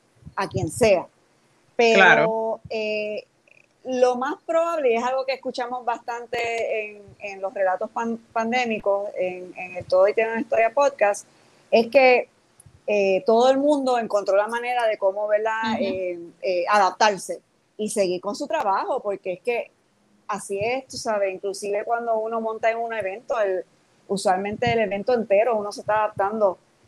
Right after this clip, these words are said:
Speaker 1: a lo que está <laughs> pasando alrededor, eh, en la misma mesa, ¿verdad? Uno está moviendo
Speaker 3: Sí.
Speaker 1: todo, uno, o sea, es una,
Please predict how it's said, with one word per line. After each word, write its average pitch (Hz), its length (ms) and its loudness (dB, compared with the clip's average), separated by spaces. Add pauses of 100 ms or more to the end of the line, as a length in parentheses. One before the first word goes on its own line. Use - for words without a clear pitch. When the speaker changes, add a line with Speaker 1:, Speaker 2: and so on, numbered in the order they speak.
(120)
Speaker 1:
a 185 80 4
lo 208 100 8
que 208 100 -2
está 170 160 0
<laughs> - 20 -8
pasando 285 500 2
alrededor, 262 720 2 (300)
eh, 208 260 0
en 220 100 4
la 214 120 2
misma 254 280 0
mesa, 233 380 -2
¿verdad? 202 360 2
Uno 240 120 -6
está 214 160 -2
moviendo 196 400 -2
Speaker 3:
Sí. 214 100 6
Speaker 1:
todo, 277 720 4
uno, 226 160 -2
o 226 40 -8
sea, 262 180 -6 (320)
es 247 100 -6
una, 302 160 -8